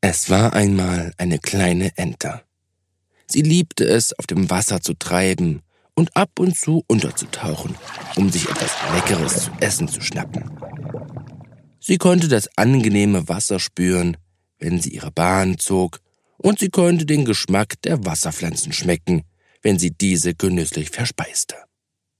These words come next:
Die kleine Ente brauchte nicht viel.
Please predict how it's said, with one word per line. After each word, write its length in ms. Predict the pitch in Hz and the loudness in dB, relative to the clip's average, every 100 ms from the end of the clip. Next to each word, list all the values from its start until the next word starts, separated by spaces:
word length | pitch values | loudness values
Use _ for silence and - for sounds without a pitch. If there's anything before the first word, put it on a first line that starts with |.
| _ _ _ _ _ - | _ _ _ _ _ -2
Die 80 | 180 | 2
kleine 440 | 196 160 190 208 - | 4 6 6 4 4
Ente 420 | 117 123 185 180 | 2 2 0 0
brauchte 460 | 143 95 98 - | 2 2 2 0
nicht 200 | 95 87 | -2 -2
viel. 440 | - 92 65 50 | -2 -2 -2 -2